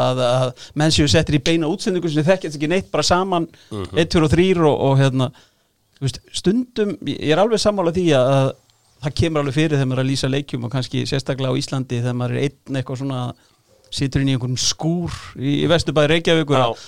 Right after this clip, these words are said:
Speaker 1: þá hugsaði maður, "Það væri nú gott að sæti einhver hérna við hliðina á manni og væri bara,
Speaker 2: <laughs>
Speaker 1: þú veist, að hjálpa manni í gegnum þetta." En, en ég, þú veist,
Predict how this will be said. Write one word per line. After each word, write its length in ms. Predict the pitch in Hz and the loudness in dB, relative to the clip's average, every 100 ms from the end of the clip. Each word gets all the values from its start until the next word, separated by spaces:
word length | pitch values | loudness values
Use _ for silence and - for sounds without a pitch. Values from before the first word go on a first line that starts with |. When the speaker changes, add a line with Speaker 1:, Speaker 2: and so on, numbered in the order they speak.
| - | -4
Speaker 1:
þá 60 | 135 | -2
hugsaði 240 | 151 160 147 | 0 0 0
maður, 280 | 143 131 123 - _ _ _ _ _ _ _ _ _ _ _ - | 2 0 -2 -12 _ _ _ _ _ _ _ _ _ _ _ -12
"Það 100 | 156 | -4
væri 120 | 190 | 0
nú 60 | 139 | 2
gott 220 | 160 - 131 | 0 2 2
að 80 | |
sæti 380 | 117 170 185 - | 2 2 0 0
einhver 160 | 170 170 | 0 2
hérna 140 | 170 | 4
við 100 | 160 | 4
hliðina 240 | 190 240 240 | 4 4 2
á 40 | |
manni 160 | 233 147 | 2 4
og 60 | 151 | 4
væri 160 | 170 151 | 2 0
bara, 300 | 170 160 147 110 | 0 2 0 -4
Speaker 2:
<laughs> 220 | - 131 113 | -8 -2 4
Speaker 1:
þú 100 | 175 | 4
veist, 160 | 156 | 4
að 120 | 143 160 | 2 2
hjálpa 320 | 233 - 208 | 0 0 0
manni 160 | 185 175 | 0 0
í 60 | |
gegnum 340 | - - 185 123 | -2 -2 -2 -4
þetta." 160 | 104 107 _ _ | -6 -12 _ _
En, 260 | - 156 151 | -2 -2 -2
en 240 | 151 147 147 - - _ - | -2 -2 -2 -10 -20 _ 0
ég, 340 | 180 202 190 | 4 4 2
þú 80 | 165 | 2
veist, 240 | 165 - | 0 -2